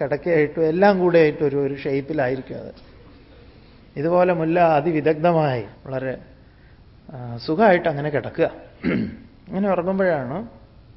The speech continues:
കള്ളൻ കയറിയത് വീട്ടിൽ.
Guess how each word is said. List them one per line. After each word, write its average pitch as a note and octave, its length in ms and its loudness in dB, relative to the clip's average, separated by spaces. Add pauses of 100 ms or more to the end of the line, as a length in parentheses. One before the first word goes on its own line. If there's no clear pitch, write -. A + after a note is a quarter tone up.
(800)
കള്ളൻ D3+ 240 -2
കയറിയത് G#2+ 540 -6 (1040)
വീട്ടിൽ. A#2+ 280 -10